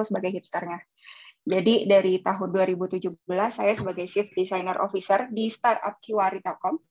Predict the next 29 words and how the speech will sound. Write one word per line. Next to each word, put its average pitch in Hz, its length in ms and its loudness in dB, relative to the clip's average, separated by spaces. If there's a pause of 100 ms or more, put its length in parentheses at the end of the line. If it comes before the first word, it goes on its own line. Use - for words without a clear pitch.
(580)
Lalu 202 480 6
setelah 202 320 -6
itu 202 160 -8
dua 202 160 -4
ribu 190 240 -10
delapan 185 320 -4
belas 208 240 2
saya 208 160 2
sebagai 180 400 -4
Chief 185 240 -2
Marketing 185 400 -4
Officer 185 400 -2
dan 196 240 -2
Chief 185 320 -8
Designer 185 560 -2
Officer 208 560 0
di 214 240 0
Amoeba 185 400 -4
Bosku. 294 400 0 (640)
Lalu 220 240 6
setelah 226 240 2
itu 208 240 0
saya 202 160 2
pindah 196 400 0 (400)
di 208 560 6 (720)
perbantukan 226 960 -4
ke 208 80 2
anak 196 480 4
perusahaan 196 480 -4